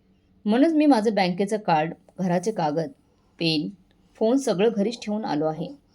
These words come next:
त्यामुळे ती आपली, आपला शोध घेऊ शकणार नाही." दोघांनी रात्रीच ट्रेन पकडली आणि एका अनोळखी शहरातील वृद्धाश्रमात दाखल झाले. दुसऱ्या दिवशी सकाळी मधुरा आपल्या सासू-सासऱ्यांना चहा द्यायला गेली, तेव्हा तिला तिथे एक पत्र सापडलं.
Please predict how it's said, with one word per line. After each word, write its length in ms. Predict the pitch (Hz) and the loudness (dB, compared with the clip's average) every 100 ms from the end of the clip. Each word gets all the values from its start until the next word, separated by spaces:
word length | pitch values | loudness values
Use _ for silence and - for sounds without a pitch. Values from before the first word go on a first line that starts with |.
| _ _ _ _ - | _ _ _ _ -20
त्यामुळे 560 | _ 180 202 254 294 | _ -2 2 4 4
ती 40 | 285 | 6
आपली, 520 | 202 214 208 240 - - _ - | 6 4 -4 -4 -8 -18 _ -2
आपला 260 | 170 208 254 | -2 0 -2
शोध 300 | 262 196 202 | 0 -4 -2
घेऊ 200 | 208 214 | -6 -6
शकणार 380 | 196 165 151 143 | -6 -6 -4 -4
नाही." 240 | 156 165 - _ _ _ _ _ _ _ _ | -6 -10 -16 _ _ _ _ _ _ _ _
दोघांनी 380 | 160 160 180 208 - | -4 -2 0 -2 -2
रात्रीच 420 | 160 156 175 202 - | -2 -2 -6 -8 -6
ट्रेन 220 | 170 196 | -4 -4
पकडली 380 | 190 180 170 185 | -4 -2 -2 -2
आणि 200 | 180 185 | -4 -6
एका 160 | 180 | -6
अनोळखी 420 | 165 175 196 220 | -6 -6 -6 -8
शहरातील 480 | 202 180 175 175 170 | -8 -4 -4 -4 -6
वृद्धाश्रमात 640 | 175 160 170 175 190 180 | -8 -6 -6 -6 -8 -8
दाखल 360 | 175 160 - 185 | -8 -10 -8 -10
झाले. 220 | 180 151 277 294 - _ _ _ _ _ _ _ _ | -8 -12 -12 -18 -18 _ _ _ _ _ _ _ _
दुसऱ्या 280 | 214 247 302 | -4 6 6
दिवशी 200 | 302 302 | 6 0
सकाळी 300 | 262 247 247 | 0 2 2
मधुरा 320 | 226 196 226 | 2 0 0
आपल्या 220 | 202 202 | 0 -2
सासू-सासऱ्यांना 720 | 202 180 170 180 180 180 196 | -2 -4 -4 -4 -2 -2 -2
चहा 280 | 202 180 190 | -4 -4 -4
द्यायला 260 | 196 175 165 | -2 -2 -2
गेली, 380 | 170 185 156 - _ _ _ _ 214 | -2 -4 -4 -6 _ _ _ _ 2
तेव्हा 200 | 254 277 | 2 4
तिला 160 | 269 | 2
तिथे 220 | 269 220 | 2 0
एक 140 | 220 233 | -2 0
पत्र 300 | 185 175 185 | -2 -2 -4
सापडलं. 500 | 185 156 151 139 | -4 -4 -4 -6